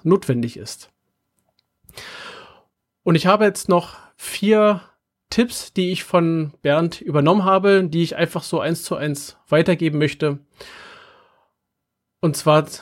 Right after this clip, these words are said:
fangen wir hier an. Zeige Interesse an den Erfahrungen und dem Wissen der Kollegen.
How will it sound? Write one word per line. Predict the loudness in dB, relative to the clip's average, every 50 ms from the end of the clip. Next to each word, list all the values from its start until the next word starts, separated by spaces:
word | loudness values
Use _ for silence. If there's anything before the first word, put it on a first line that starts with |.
| -20 -20 -20 _
fangen | _ _ -4 -2 -2 0
wir | 0 -2
hier | 0 0 0 0 0 0 -4 -8 -12 -20 _
an. | -2 2 2 2 0
Zeige | 0 2 2 4 4 4
Interesse | 2 2 2 2 2 4 2 0 2 0 2 2 2 0 -4 -10 _ _
an | -2 0
den | 0 2 2
Erfahrungen | 0 0 -2 -6 -2 0 0 2 2 0 -2
und | -2 -4 -2
dem | -2 -2 -2 -2
Wissen | -4 -6 -4 -4 -2 -2
der | -2 -4
Kollegen. | -2 -2 0 2 4 2 2 2 2 -2 -2